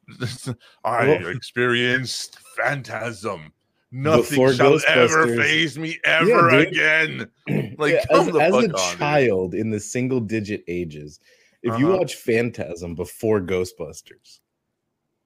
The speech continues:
Speaker 2: Ghostbusters is not scary.
Speaker 1: But they're two very different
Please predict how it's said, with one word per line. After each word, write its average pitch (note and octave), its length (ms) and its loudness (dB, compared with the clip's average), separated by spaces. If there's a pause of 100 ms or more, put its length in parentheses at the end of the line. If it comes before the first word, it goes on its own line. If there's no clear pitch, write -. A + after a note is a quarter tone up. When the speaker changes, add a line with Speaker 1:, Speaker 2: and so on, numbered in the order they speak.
(460)
Speaker 2:
Ghostbusters G#2 840 -4
is F#2+ 120 -10
not F2+ 240 -14
scary. - 540 -20 (2500)
Speaker 1:
But D#3 120 -10
they're F#3 140 -8
two G3 240 -12
very F#3 220 -8
different E3 440 -10